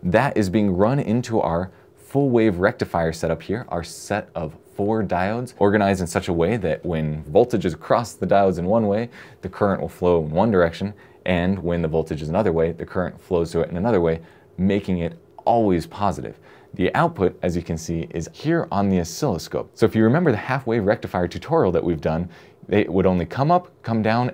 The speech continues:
and then for that other half of the cycle, it would just be flat and do absolutely nothing. Then come up, come down, flat. But here, it's up, and then instead of going down or disappearing, because we have that unique, um, organization of the diodes, it comes back up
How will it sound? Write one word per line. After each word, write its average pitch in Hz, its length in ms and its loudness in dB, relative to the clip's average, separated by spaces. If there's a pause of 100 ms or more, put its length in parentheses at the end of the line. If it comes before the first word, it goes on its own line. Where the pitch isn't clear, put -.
and 95 160 4
then 147 160 2
for 135 140 -4
that 90 240 2
other 135 180 0
half 120 200 -4
of - 60 -20
the 104 60 -6
cycle, 160 440 -4
it 90 80 -2
would 92 120 2
just 87 220 -2
be 87 100 -2
flat - 440 -6 (100)
and 82 120 -4
do 82 140 2
absolutely 87 380 -2
nothing. 76 300 -10
Then 67 100 -14
come 92 160 -4
up, - 240 0
come 87 160 -6
down, 80 400 -2
flat. - 380 -8 (600)
But 170 140 2
here, 156 380 2 (280)
it's - 260 -8
up, 165 220 0 (140)
and 98 120 2
then 98 120 0
instead 104 380 0
of 90 100 0
going 90 400 2
down 127 380 2
or 87 120 0
disappearing, 104 640 -4 (400)
because 131 340 0
we 104 100 2
have 87 220 -2
that 82 160 0
unique, 90 540 -2 (440)
um, 76 360 -6
organization 101 580 4
of 87 220 0
the 85 120 -2
diodes, 107 420 0
it - 140 -8
comes 101 260 -4
back 95 240 -2
up 82 160 -4